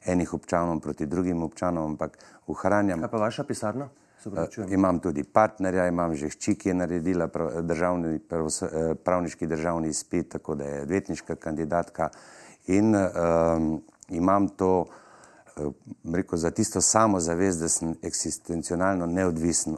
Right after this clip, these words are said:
Speaker 1: od politične funkcije, sploh takšne, kot je županska, eh, kjer si, se imamo kar nekaj primerov po Sloveniji. Ehm, danes si župan, spoštovan in cenjen, jutri si pa nezaposljiv.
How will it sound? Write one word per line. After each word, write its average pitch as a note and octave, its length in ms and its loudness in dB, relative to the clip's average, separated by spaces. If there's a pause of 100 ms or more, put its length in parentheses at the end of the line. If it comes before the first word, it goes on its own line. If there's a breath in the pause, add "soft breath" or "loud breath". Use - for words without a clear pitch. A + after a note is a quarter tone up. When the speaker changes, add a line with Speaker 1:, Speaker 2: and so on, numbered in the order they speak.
Speaker 1:
od - 380 -8
politične D#2+ 560 -2
funkcije, - 520 -8
sploh - 320 -4
takšne, E2 380 -2
kot - 200 -10
je D#2+ 60 -4
županska, F#2+ 680 2
eh, - 920 -4
kjer F#2+ 200 0
si, F2 380 0
se - 160 -4
imamo E2 300 -2
kar G2 180 0
nekaj G2 320 2
primerov F#2+ 540 2
po F2+ 140 -2
Sloveniji. F2+ 720 0 (460 loud breath)
Ehm, D#2+ 500 2 (140)
danes F#2 480 4 (100)
si D#2 380 -4
župan, F#2+ 540 2
spoštovan F2+ 680 -2
in D#2 120 -2
cenjen, F#2 420 0
jutri F2 280 -2
si - 160 -6
pa D2+ 200 -4 (120)
nezaposljiv. D#2+ 680 -4